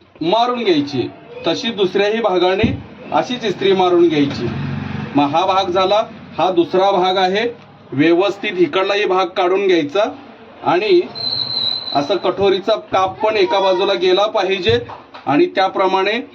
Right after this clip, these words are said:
ह्याची इस्त्री अशी झाली पाहिजे आणि गळासुद्धा व्यवस्थित बसवला पाहिजे. मग परत पुन्हा कटोरीचा इकडल्या बाजूला हात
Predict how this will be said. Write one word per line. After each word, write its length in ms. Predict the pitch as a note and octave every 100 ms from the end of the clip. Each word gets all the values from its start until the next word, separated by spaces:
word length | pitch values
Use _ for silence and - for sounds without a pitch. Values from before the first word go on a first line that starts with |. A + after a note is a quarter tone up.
| - -
ह्याची 260 | - E3 F#3+
इस्त्री 300 | F3+ - F#3+
अशी 260 | F3 F#3 E3+
झाली 260 | E3 D#3+
पाहिजे 380 | D3+ C#3+ C#3 A#2+ - - - -
आणि 180 | A2+ D#3
गळासुद्धा 720 | D#3+ E3 F3 - F3+ - F3+ F#3
व्यवस्थित 600 | E3+ F#3 F#3 - A3+ C#4+ - - - -
बसवला 480 | B2 D#3+ G3 G3 F#3+
पाहिजे. 480 | F#3 E3+ D3+ C#3+ A#2+ - - -
मग 140 | C#3+
परत 260 | D3 E3+ G3
पुन्हा 340 | - F3+ G3
कटोरीचा 640 | F#3+ F#3+ F#3 F#3+ F3 G#3+ G3
इकडल्या 400 | D#3 C#3+ G3+ G3+
बाजूला 360 | G3 F3+ G3
हात 160 | F3